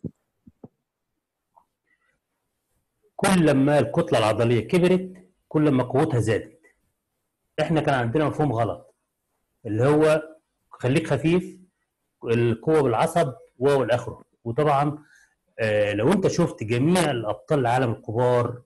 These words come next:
وليكن أي زي بدر هاري مثلًا،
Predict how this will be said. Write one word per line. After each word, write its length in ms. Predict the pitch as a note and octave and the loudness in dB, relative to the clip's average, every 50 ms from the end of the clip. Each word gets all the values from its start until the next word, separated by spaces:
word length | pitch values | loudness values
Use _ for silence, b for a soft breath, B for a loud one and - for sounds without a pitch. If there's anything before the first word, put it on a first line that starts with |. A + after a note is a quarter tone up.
| _ _ - | _ _ -12
وليكن 540 | G#2 G2+ A2 C3 C3+ - C3+ A#2+ A2 G2+ G#2+ | -8 -4 -4 -4 -2 -2 -4 -6 -6 -6 -6
أي 480 | B2+ C3 B2+ A#2+ A2+ A2 G#2 G2+ G2+ G2 F#2+ A2 | -6 -6 -4 -6 -6 -8 -8 -8 -10 -12 -10 -6
زي 140 | A2 B2 B2+ | -2 -2 0
بدر 220 | C3+ C#3+ C#3+ C3 | 0 0 0 0
هاري 260 | A#2+ C3 C3+ B2 A2 | 0 0 0 0 -2
مثلًا، 280 | G#2+ A2+ A2 - F#2 | -4 -6 -8 -10 -14